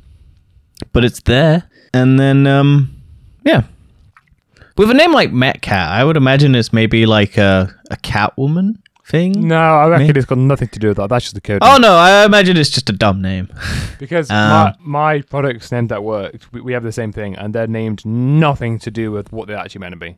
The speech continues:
Speaker 1: But yeah.
Speaker 2: At one point, we named some of our products based on England players. <laughs>
Speaker 1: Nice. Uh, yeah, um, but yeah, no one knows what it is. No one, but maybe it's a game that was gonna come out for the Game Awards when they do that, 'cause they might have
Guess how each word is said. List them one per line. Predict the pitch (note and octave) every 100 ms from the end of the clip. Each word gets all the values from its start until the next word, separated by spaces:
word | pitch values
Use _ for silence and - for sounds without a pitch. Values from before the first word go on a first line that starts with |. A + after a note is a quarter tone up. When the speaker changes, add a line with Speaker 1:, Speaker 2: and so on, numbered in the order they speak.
| _
Speaker 1:
But | -
yeah. | A#2 G2+ F2+ -
Speaker 2:
At | C3
one | D3+ F#3+
point, | - D#3+ C#3+
we |
named | D3 C#3+ C3+ C3 A#2
some | - D#3
of | C#3+
our | A#2
products | A#2 A2+ A2
based | - A2+ A#2
on | A2+
England | C#3 C3+ G2
players. | E2+ C#2 C#2 - _
<laughs> | - - - - - _
Speaker 1:
Nice. | F#2 F2+ G#2 - - - - _ _
Uh, | C3+ C#3+ C#3 D3
yeah, | B2 F#2+ - -
um, | G#2+ G#2 G#2 G2+ F#2+ - _ _ -
but | A#2+
yeah, | A#2
no | A#2
one | B2+
knows | A#2+ A#2 A#2
what | G#2
it | E2+
is. | G2 G2
No | G#2 G2+
one, | F#2+ F#2+ - -
but | A#2 G#2+ -
maybe | G#2+ G#2+ G#2+
it's | G#2+ - G#2+
a |
game | F#2+ - G#2+ G#2+ G#2+
that | G#2+ -
was | G#2+ G#2 -
gonna | - G#2+ G#2+
come | - A2
out | A2+ A2
for | -
the | -
Game | A2+ A2 A#2+
Awards | A#2+ B2+ C#3 C#3 - - -
when | A2+
they | A#2
do | A2+ B2
that, | B2 B2+ D#3 - _ _ _ _
'cause | - G#2
they | G2+
might | G2+ G2+
have | G2+